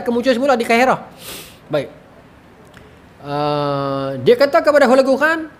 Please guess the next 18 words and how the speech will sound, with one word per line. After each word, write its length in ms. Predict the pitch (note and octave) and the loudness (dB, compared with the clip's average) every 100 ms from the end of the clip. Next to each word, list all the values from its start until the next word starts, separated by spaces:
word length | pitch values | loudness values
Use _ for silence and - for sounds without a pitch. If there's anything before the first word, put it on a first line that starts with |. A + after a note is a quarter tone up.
| - - - - | -20 -20 -20 -18
"Hang 240 | - D#4 D#4+ | -4 -2 0
tak 240 | D4+ - | 0 0
tahu 240 | F#4 F4 C#4 | 2 4 4
ke, 160 | C4 C4 - | 0 0 -4
sungai 720 | - D4 D#4+ E4 F#4 F#4+ D#4+ | -4 0 2 2 0 2 2
yang 80 | D4 | 2
mengalir 800 | D4+ E4 F#4 G4 E4 C#4+ C4+ - | 2 2 4 6 4 2 -6 -8
di 160 | A3 | -2
bawah 480 | B3+ D4+ D#4+ C4+ B3+ | 2 6 6 4 2
Abbasiyah 480 | C#4 D#4 D#4 E4+ F4 | 2 2 2 2 2
pun 240 | C#4 C4+ | 4 2
nak 240 | C4+ C#4+ B3+ | 2 -2 0
mengalir 320 | C#4 D#4+ E4 | 0 4 2
kena 160 | D#4+ D4+ | 2 -4
minta 160 | D4 | 0
izin 320 | C4+ C#4 D#4 | 2 2 0
aku 160 | C#4+ D#4 | 0 0
dulu. 160 | D4+ | 2